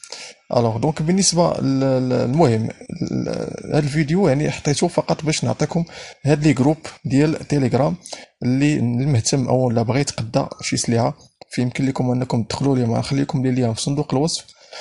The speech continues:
واللي ما بغاش يدخل ليه الليان ولا لقى شي مشكل، فيمكن ليه يتواصل معايا، نصيفطوا ليه مباشره. اذا هادشي اللي كاين خوتي، مازال غادي نحط لكم فيديو غنوريكم الطريقه كيفاش انكم تحطوا اعلان ممول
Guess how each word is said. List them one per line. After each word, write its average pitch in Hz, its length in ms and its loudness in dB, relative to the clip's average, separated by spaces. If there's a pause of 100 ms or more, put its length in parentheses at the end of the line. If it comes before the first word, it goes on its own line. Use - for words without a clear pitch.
(260)
واللي 113 1500 -2
ما 165 120 2
بغاش 151 220 0
يدخل 139 220 -2
ليه 120 400 0
الليان 131 420 2
ولا 120 200 2
لقى 117 300 -2
شي 135 120 -2
مشكل، 131 340 0
فيمكن 131 380 -2
ليه 131 80 2
يتواصل 120 400 -2
معايا، 123 220 0
نصيفطوا 123 380 -2
ليه 127 80 0
مباشره. 117 540 -2 (880)
اذا 170 220 4
هادشي 160 220 0
اللي 156 120 0
كاين 135 200 0
خوتي، 160 320 -2
مازال 151 360 2
غادي 135 220 0
نحط 127 220 -6
لكم 151 180 0
فيديو 127 440 -2
غنوريكم 131 400 -2
الطريقه 135 380 -2
كيفاش 127 280 -4
انكم 127 320 -2
تحطوا - 440 -2
اعلان 127 280 0 (520)
ممول 143 580 2